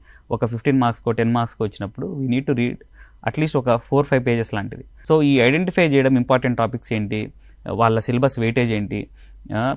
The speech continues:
ప్రిలిమ్స్‌లో ఏం ఎక్కువ అడుగుతారు, మెయిన్స్‌లో ఏం ఎక్కువ అడుగుతారు, సబ్జెక్ట్ వైజ్‌గా ఏ థీమ్స్ ఎక్కువ అడుగుతున్నారు,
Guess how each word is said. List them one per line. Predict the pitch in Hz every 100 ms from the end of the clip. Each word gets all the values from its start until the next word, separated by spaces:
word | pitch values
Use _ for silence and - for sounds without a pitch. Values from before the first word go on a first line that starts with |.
| -
ప్రిలిమ్స్‌లో | 123 135 139 143 135
ఏం | 120 120 120
ఎక్కువ | 113 135
అడుగుతారు, | 113 110 107 107
మెయిన్స్‌లో | 107 123 123
ఏం | 110
ఎక్కువ | 104 - 104
అడుగుతారు, | 104 98 101 98
సబ్జెక్ట్ | - 113 113 123 120
వైజ్‌గా | 117 113 120 123
ఏ | 110 113
థీమ్స్ | 127 120
ఎక్కువ | 107 - 107
అడుగుతున్నారు, | 101 - 104 98